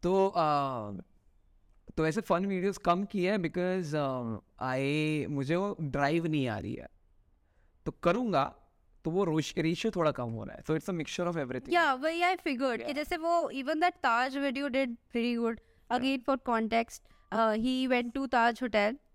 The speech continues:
Speaker 2: and इसने, अम, चिल्लड़ में पेमेंट की। <laughs>
Speaker 1: चिल्लड़?
Speaker 2: चिल्लड़ ही कहते हैं ना उसको।
Speaker 1: चिल्लर।
Speaker 2: चिल्लर।
Speaker 1: चिल्लर।
Speaker 2: चिल्लर में पेमेंट की,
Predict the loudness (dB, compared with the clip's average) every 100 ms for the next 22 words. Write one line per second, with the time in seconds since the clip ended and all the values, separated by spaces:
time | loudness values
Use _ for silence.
0 | -4 0 2 2 0 -2 -8 -2 0 2
1 | 0 -2 0 2 4 2 0 -2 -4 -8
2 | -10 _ _ _ _ _ _ -20 -20 -20
3 | _ 0 4 4 4 2 0 2 2 2
4 | 0 -2 -4 -2 -2 0 -2 -2 -4 -10
5 | -6 -2 0 0 -2 -10 -16 -10 -6 -6
6 | -4 -4 0 2 2 0 -2 -2 0 -2
7 | -2 -4 -4 -2 -2 -2 -4 -6 _ 0
8 | 2 4 4 2 -6 -8 -6 -6 -8 -4
9 | 0 2 4 2 2 0 -2 -4 -6 -8
10 | -16